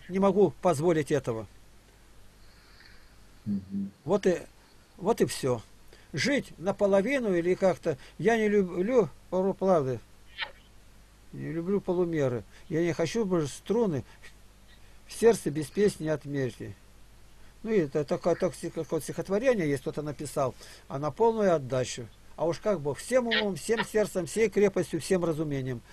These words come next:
Speaker 1: Так это или нет получилось, не знаю, но неумышленно. Поэтому на исповедь я говорю: в ведении, неведении, в уме помышления, ни перед чем не оправдываюсь. Но искусственно я не могу нагонять,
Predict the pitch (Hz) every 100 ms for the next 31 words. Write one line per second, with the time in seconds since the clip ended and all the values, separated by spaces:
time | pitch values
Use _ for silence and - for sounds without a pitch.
0 | - - - - 220 254 240 214 214 208
1 | 202 196 190 180 - 180 160 135 170 214
2 | 151 143 139 131 - - 147 240 254 185
3 | 151 - 143 143 127 - - - - 214
4 | 196 208 254 285 - 190 208 202 190 185
5 | 175 165 247 226 233 220 220 214 190 139
6 | 143 170 220 240 233 220 233 - 196 151
7 | 127 - 466 - 208 214 226 202 - 262
8 | 247 233 214 208 160 131 120 113 - -
9 | - 202 208 - 285 277 202 190 202 214
10 | 233 202 165 156 156 139